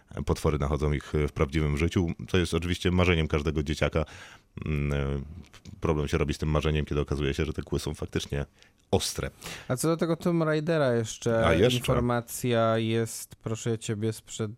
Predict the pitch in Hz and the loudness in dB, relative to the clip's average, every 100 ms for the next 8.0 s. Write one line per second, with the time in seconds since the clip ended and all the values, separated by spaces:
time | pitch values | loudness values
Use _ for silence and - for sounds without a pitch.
0 | - 110 110 107 117 - 123 107 - 131 | -6 -2 0 0 0 0 0 0 0 0
1 | 139 185 - - - - - - - _ | 0 -2 -4 -14 -20 -20 -20 -20 -20 _
2 | - 98 107 104 123 147 170 185 - - | -6 -4 0 0 2 2 2 0 -2 -2
3 | 147 151 151 151 147 147 143 139 - 127 | 0 2 2 2 2 0 0 -2 -2 -2
4 | 135 - 143 131 - - - - 131 135 | -2 -2 -2 -2 -4 -12 -8 -2 2 2
5 | 131 127 - - - 131 - 131 - 120 | 2 0 -2 -6 -6 -4 0 0 -2 -2
6 | 131 120 - 135 123 120 123 123 - 123 | -2 -2 -2 -2 0 2 0 0 -4 -6
7 | - 123 117 113 113 107 - 123 156 | -2 0 2 2 0 -2 -2 0 0